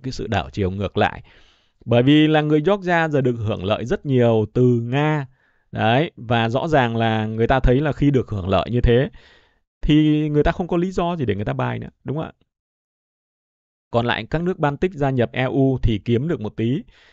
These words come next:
nhưng bây giờ rõ ràng E U cũng không làm cho họ đổi đời được một cách đáng kể nữa,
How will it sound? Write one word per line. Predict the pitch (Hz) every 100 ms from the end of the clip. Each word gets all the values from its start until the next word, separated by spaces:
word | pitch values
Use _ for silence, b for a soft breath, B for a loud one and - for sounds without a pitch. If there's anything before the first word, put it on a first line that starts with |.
| -
nhưng | 131
bây | 127 127
giờ | 117 104
rõ | 110 139
ràng | 135 107
E | 90 120
U | 120 131 123
cũng | 135 147
không | 135 123
làm | 117 95
cho | 85 107
họ | 95
đổi | 101 85 78
đời | 90 87
được | 85 85
một | 85
cách | 127
đáng | 120 104 127
kể | 123 71
nữa, | 73 90